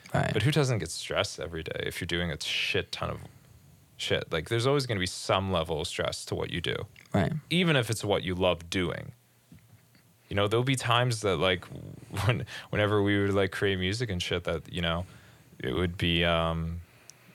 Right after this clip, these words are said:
Speaker 1: You're,
Speaker 2: what's
Speaker 1: like, almost got the perfect idea, but
Speaker 2: you
Speaker 1: you
Speaker 2: almost
Speaker 1: can't
Speaker 2: got the
Speaker 1: quite
Speaker 2: perfect
Speaker 1: get
Speaker 2: idea,
Speaker 1: it.
Speaker 2: but you're stressing over what can you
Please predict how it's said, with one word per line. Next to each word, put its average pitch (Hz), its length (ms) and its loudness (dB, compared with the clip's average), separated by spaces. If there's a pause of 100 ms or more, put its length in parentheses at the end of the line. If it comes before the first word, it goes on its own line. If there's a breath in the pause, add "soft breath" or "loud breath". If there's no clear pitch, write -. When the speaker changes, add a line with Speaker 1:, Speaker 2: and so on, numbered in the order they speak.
(200 loud breath)
Speaker 1:
You're, 131 80 2
Speaker 2:
what's 120 100 6
Speaker 1:
like, 117 160 2 (100)
almost 123 440 4
got 110 180 4
the - 60 0
perfect 110 320 2
idea, 110 240 2
but 107 100 2
Speaker 2:
you 127 60 6
Speaker 1:
you - 20 6
Speaker 2:
almost 131 180 4
Speaker 1:
can't 143 140 6
Speaker 2:
got - 80 0
the 117 40 -2
Speaker 1:
quite 131 100 6
Speaker 2:
perfect 127 160 2
Speaker 1:
get 110 160 4
Speaker 2:
idea, 117 140 4
Speaker 1:
it. 104 60 0
Speaker 2:
but 104 120 -2
you're 98 80 -4
stressing 120 460 -2
over 95 220 -2
what 98 280 0
can 113 160 -4
you 87 100 -6